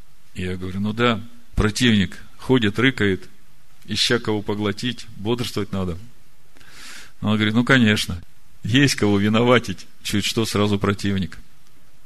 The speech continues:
С собой разбираться надо, дорогой, с собой. «Противостойте ему твердою верою, зная, что такие же страдания случаются и с братьями вашими в мире.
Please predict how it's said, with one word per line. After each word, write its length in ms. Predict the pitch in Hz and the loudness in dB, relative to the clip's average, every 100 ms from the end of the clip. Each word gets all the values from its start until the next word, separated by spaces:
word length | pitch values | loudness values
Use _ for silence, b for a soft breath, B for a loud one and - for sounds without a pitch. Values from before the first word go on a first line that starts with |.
| - - - - | -12 -12 -12 -10
С 80 | - | -8
собой 380 | - 156 131 139 | 0 2 6 8
разбираться 540 | 127 110 113 110 - | 6 4 2 2 2
надо, 260 | 107 104 95 | -2 -2 0
дорогой, 420 | 95 101 98 95 | 0 -2 0 -2
с 80 | - | -2
собой. 540 | - 131 117 110 101 - - - - - - - - - - - - - - - - - - | -2 0 4 4 4 -2 -10 -12 -12 -12 -10 -10 -12 -12 -12 -12 -12 -10 -10 -10 -10 -10 -10
«Противостойте 800 | - 104 - 117 117 - 175 147 | -4 -2 2 2 4 4 4 6
ему 180 | 135 120 | 4 4
твердою 540 | 117 120 120 107 101 | 4 2 2 2 2
верою, 480 | 95 101 92 78 - - - - - - 92 | 4 4 4 0 -6 -10 -12 -12 -12 -12 -8
зная, 360 | 101 110 101 | 0 2 4
что 180 | 95 101 | 0 -2
такие 360 | 113 110 175 165 | -2 2 4 4
же 140 | 131 | 4
страдания 560 | - 123 120 147 139 117 | 2 0 2 4 4 2
случаются 600 | 117 117 135 127 127 107 | 0 -2 0 0 0 -6
и 20 | |
с 40 | |
братьями 480 | 104 117 127 127 113 | -2 2 2 2 0
вашими 460 | 104 104 104 101 101 | 2 0 0 -2 -2
в 120 | 98 | 0
мире. 320 | 107 98 73 | 2 2 -2